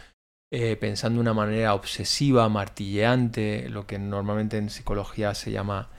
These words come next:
rumiación. Entonces, eh,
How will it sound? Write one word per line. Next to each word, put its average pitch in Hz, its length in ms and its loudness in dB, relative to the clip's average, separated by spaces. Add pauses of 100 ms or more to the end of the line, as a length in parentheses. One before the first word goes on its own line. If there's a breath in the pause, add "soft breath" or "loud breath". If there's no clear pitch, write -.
(400 soft breath)
rumiación. 104 580 -2 (1120 loud breath)
Entonces, 110 680 0 (460 soft breath)
eh, 117 420 6